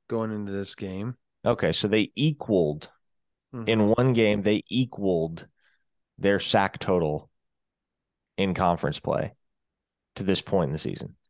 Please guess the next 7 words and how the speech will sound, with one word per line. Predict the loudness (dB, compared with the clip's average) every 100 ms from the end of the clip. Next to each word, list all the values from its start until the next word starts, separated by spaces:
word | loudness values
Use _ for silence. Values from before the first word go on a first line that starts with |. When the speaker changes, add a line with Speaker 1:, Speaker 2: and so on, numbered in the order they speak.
| -2
Speaker 2:
And | 0 2
that | 0 -2
covers | 0 0 2 2 0 -4 -4
seven | 0 2 4 4 4 0
games. | 0 0 -2 -12 -14 -16 _ _ _ _ _ _ _ _ _ _ _ _ _ _ _ _
So | 0 4 4 4
Speaker 1:
Yeah, | 0 -2 -2